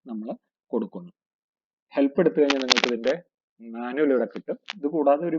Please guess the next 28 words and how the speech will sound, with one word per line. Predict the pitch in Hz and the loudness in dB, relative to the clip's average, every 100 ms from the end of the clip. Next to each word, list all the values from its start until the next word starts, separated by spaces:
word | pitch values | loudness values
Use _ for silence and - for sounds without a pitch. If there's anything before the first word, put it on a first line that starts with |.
| 139 | 2
വീഡിയോ | 143 170 147 | 4 4 4
ഇവിടെ | 135 139 - - 117 | 2 0 -2 -14 -10
ഉണ്ടാവും, | 107 113 262 - | -6 -4 -6 -8
അത് | 127 113 | -10 -6
ഉദ്ദേശിക്കുന്നുണ്ട്. | 113 - 98 95 - - _ _ _ _ - | -6 -8 -18 -18 -20 -20 _ _ _ _ -8
ഇനി | 175 190 175 | -6 -6 0
ബാക്കിയും | 147 294 214 202 170 | 0 2 -2 -4 -4
ഉണ്ട്, | 156 151 180 - | -4 -6 -6 -2
ഇലക്ഷനുമായിട്ട് | 143 - 160 170 - _ - 147 147 147 | -2 -2 -8 -8 -14 _ -6 -6 -4 -4
ബന്ധപ്പെട്ട് | 135 135 131 139 127 147 | -2 -4 -6 -8 -8 -6
അടുത്ത | 131 147 139 | -6 -6 -6
നിങ്ങളുടെ | 135 131 127 | -4 -4 -4
പോസ്റ്റിംഗ് | 123 147 139 | -6 -4 -4
ഓർഡറിൻ്റെ | 131 131 123 | -2 0 0
കാര്യങ്ങളാണ്. | 113 110 107 156 233 | -2 -4 -10 -12 -10
അത് | 135 147 | -6 -4
പിന്നീട് | 143 156 170 139 | -4 -2 -2 -2
അടുത്ത | 123 - 170 113 | -6 -2 -2 -2
വീഡിയോയുമായിട്ട് | 110 120 107 95 92 | -2 -2 -4 -10 -14
നമ്മൾ | 101 113 110 | -12 -12 -12
വീണ്ടും | 98 110 226 _ _ _ 220 | -10 -10 -10 _ _ _ -6
വരും. | 226 269 _ _ _ _ 110 | -6 -6 _ _ _ _ -10
നിങ്ങൾക്ക് | 120 131 117 | -8 -4 -2
വീഡിയോ | 120 135 | 2 0
ഇഷ്ടമായെങ്കിൽ | 131 147 135 110 117 180 - _ _ - 113 | 0 2 2 0 -8 -10 -14 _ _ -20 -10
നിങ്ങൾ | 113 107 | -8 -4
തൊട്ടടുത്തുള്ള | 120 - 127 107 120 123 190 - | -4 -2 -4 -2 -4 -2 -4 -6
ഇൻസ്റ്റിറ്റ്യൂഷൻ | 120 123 107 - | -16 -10 -10 -12